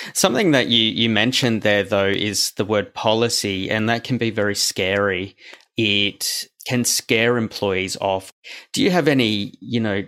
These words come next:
tips or advice on how to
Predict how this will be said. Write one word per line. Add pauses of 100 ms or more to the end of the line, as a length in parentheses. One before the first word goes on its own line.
(140)
tips
or
advice
on
how
to